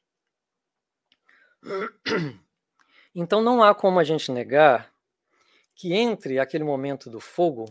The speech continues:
acendendo e do micro-ondas as-, apertando o botãozinho, não houve uma evolução, não houve um progresso material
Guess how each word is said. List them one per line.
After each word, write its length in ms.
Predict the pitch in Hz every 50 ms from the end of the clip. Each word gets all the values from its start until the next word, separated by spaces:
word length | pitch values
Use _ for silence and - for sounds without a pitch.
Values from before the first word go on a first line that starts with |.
| - _
acendendo 760 | - - - - - 131 117 120 139 156 156 135 117 110 107 _ _ _ _ _ _ _ -
e 80 | 208
do 100 | 190 214
micro-ondas 720 | 190 156 135 - 131 127 160 185 175 139 117 110 110 - -
as-, 240 | - - - - _ _ -
apertando 420 | - - 135 120 - - 135 135
o 40 | 127
botãozinho, 640 | 123 127 123 - 123 123 123 156 185 196 170 123 - _ _ - _ _ -
não 120 | 208 220
houve 580 | 202 202 226 247 233 202 143 127 107 104 - _ _ _ _ _ _ _ _ _ _ _ -
uma 240 | 160 160 170 175 170
evolução, 800 | 165 160 151 165 165 156 151 135 - - - 156 143 123 117 - _ _ _ _ _ _ _ _
não 140 | - 165 175
houve 200 | 196 208 202 220
um 60 | 220
progresso 480 | 196 196 190 170 156 160 165 165 - 170
material 720 | 156 156 156 - 170 151 143 139 139 147 143 120 113 _